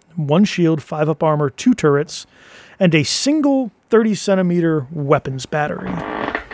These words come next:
Um, but,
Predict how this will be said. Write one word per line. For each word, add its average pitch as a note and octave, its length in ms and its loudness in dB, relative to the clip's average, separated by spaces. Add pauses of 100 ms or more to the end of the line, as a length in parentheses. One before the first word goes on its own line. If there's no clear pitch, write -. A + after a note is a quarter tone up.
(1300)
Um, C3 400 4 (1120)
but, D#3 260 4